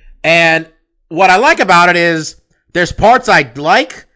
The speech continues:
and there's parts I don't like. And Steph, I'm not sure if I'm making a lot of sense when I say what I'm about to say, but I don't feel any of it's lazy. Like,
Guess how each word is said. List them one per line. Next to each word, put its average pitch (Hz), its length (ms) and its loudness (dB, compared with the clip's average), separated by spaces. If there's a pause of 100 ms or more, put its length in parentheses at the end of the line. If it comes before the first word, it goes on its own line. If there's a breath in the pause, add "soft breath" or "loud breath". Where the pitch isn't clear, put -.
(460)
and 165 140 -4
there's 165 120 -4
parts 190 320 -2
I 165 120 0
don't 160 320 -6
like. 254 340 -4
And 165 140 -8
Steph, 233 240 -4
I'm 254 100 -2
not 262 160 -2
sure 226 80 -6
if 190 80 -4
I'm 190 100 0
making 180 220 -4
a 165 60 -4
lot 160 120 0
of 143 60 -6
sense 156 220 -6
when 147 100 -6
I 139 60 0
say 160 160 0
what 147 80 -2
I'm 139 80 -2
about 135 180 -2
to 135 60 -14
say, 190 180 -2
but 147 340 -4 (1400)
I 175 140 -2
don't 277 240 -2
feel 330 200 2
any 294 180 2
of 233 80 0
it's - 160 -4
lazy. 147 640 -6 (580)
Like, 175 400 0